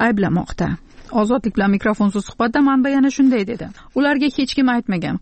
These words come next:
qishloq aholisida. Lekin hokimiyat kelib aytishi kerak emasmi? Hozir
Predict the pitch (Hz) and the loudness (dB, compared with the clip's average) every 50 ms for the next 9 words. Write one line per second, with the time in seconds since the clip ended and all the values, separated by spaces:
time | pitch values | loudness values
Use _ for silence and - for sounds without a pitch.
0 | - - - - 294 277 - 214 226 - 226 220 214 220 - - 233 196 175 139 | -8 -6 -2 -2 -2 0 0 -2 -2 0 0 0 0 0 0 -2 -2 -2 -2 -2
1 | 175 - - - - - - - 247 277 254 - 302 285 - - - - 269 277 | -4 -8 -16 -20 -20 -12 -4 0 0 0 2 2 2 0 0 -2 -4 -2 -2 0
2 | - 285 269 285 311 277 - - 277 277 247 247 247 247 - 262 240 - 254 254 | 2 4 4 4 4 2 0 -2 -2 0 0 0 -2 -2 -2 -2 -2 0 0 0
3 | 254 220 240 254 285 302 277 - - 180 165 175 190 - - - 226 226 220 269 | 0 2 4 4 4 4 2 0 -4 -8 -8 -8 -12 -10 -4 -2 0 0 0 0
4 | 285 | -2